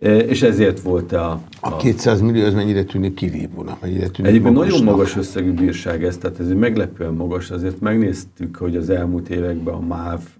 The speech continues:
Speaker 1: és más cégek esetében, ö, mekkora bírságokat szabtak, és azért nem volt ilyen, ö, jellegű. Nyilván ilyenkor mindig a, a közbeszerzési értékhez viszonyítják ezt, és valahogy próbálják meghatározni, de azért ez a kétszáz millió az kirívó.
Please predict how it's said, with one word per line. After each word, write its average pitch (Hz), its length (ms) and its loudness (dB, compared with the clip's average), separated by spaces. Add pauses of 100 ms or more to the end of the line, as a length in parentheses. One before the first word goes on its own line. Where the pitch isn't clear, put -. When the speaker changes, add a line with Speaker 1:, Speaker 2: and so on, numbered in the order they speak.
(160)
Speaker 1:
és - 200 -16 (160)
más 85 480 -8
cégek 90 340 -6
esetében, 87 800 -6 (340)
ö, 85 320 -4 (100)
mekkora 87 420 -6
bírságokat 87 640 -2
szabtak, 87 360 -8
és 90 100 -6
azért 90 220 -2
nem 113 180 2
volt 90 320 -4
ilyen, 87 240 -12 (300)
ö, 76 100 -10 (720)
jellegű. 85 720 -2
Nyilván 135 300 6
ilyenkor 117 340 2
mindig 120 460 6
a, 90 260 0 (640)
a 82 200 -6
közbeszerzési 90 720 0
értékhez 82 560 -4
viszonyítják 82 760 -6
ezt, 110 400 0
és - 260 -12 (120)
valahogy 87 240 -4
próbálják 82 520 -10
meghatározni, 98 720 -4
de 92 100 0
azért 90 260 -4
ez 87 60 -8
a 90 60 -4
kétszáz 92 420 -6
millió 92 180 0
az 90 120 -8
kirívó. 76 480 -12